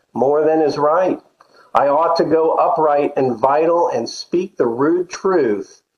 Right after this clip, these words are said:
in all ways." I love that. Verse twelve, "Are they ashamed of their loathsome conduct? No, they have no shame at all. They do not even know how to blush." We read that earlier. <laughs> They don't even know how to blush.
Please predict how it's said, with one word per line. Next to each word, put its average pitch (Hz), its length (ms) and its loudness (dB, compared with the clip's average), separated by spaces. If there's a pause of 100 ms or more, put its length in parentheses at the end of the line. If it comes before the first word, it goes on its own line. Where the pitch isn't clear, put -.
(120)
in 135 300 0
all 139 680 0
ways." 120 960 -2 (220)
I 117 60 -4
love 117 260 0
that. 98 320 -4 (240)
Verse 127 240 -2
twelve, 127 400 0 (580)
"Are 151 120 2
they 175 160 2
ashamed 160 460 0
of 180 100 0
their 170 180 2
loathsome 160 460 0
conduct? 190 580 0 (340)
No, 143 600 0 (260)
they 190 120 2
have 220 140 0
no 214 160 2
shame 196 460 0
at 202 80 2
all. 208 580 -2 (140)
They 110 100 -2
do 165 180 -2
not 165 220 2
even 151 160 0
know 156 200 0
how 151 180 -2
to 151 80 0
blush." 139 640 -2
We 120 160 0
read 123 200 0
that 123 160 0
earlier. 123 560 0
<laughs> - 260 -2 (360)
They 127 120 0
don't 165 180 2
even 170 160 0
know 165 60 2
how 170 120 0
to 170 80 0
blush. 160 580 -2